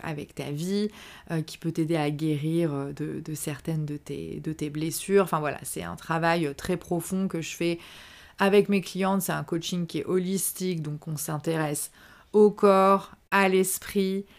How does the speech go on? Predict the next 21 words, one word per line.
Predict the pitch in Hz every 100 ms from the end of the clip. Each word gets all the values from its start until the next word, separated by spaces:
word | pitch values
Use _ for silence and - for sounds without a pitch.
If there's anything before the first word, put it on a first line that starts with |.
| - - _
à | - 196
l'âme. | 185 180 180 185 175 - - - - 170
Euh, | 170
c'est | - 165
un |
coaching | 156 170 175 170 -
énergétique | 196 185 185 180 180 175 190 -
puisque | 170 - 160
je | 147 175
crée | 170 - 185 - _ _ -
<clears throat> | 254 208 -
des | 208 175 214
ressources | 214 - 202 190
qui | -
permettent | 175 165 160 156
déjà | 180 180 185 165
de | 170 147 156 143 -
réguler | 160 151 208 180 196 185 170 165 _ _ _ _ _ -
le | 180 160
système | - 160 170 160
nerveux | 156 147 180